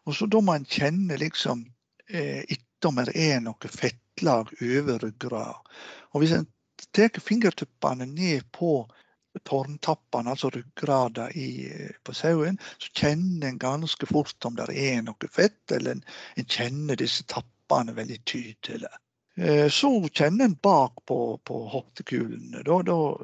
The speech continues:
kjenner en jo på samme måten. Der er det fettlag, eller er det, kjenner en bein rimelig fort som stikker ut.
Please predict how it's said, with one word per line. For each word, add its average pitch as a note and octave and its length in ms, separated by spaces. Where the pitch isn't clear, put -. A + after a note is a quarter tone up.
kjenner D3 320
en C#3 80
jo C3 80
på - 160
samme C3 400
måten. C3 400
Der G3 240
er D3 320
det A#2+ 120
fettlag, C#3+ 800
eller C3 240
er D#4 160
det, E3 160
kjenner D3 320
en A#2 260
bein B2+ 540
rimelig A#2+ 720
fort - 340
som - 160
stikker - 400
ut. - 100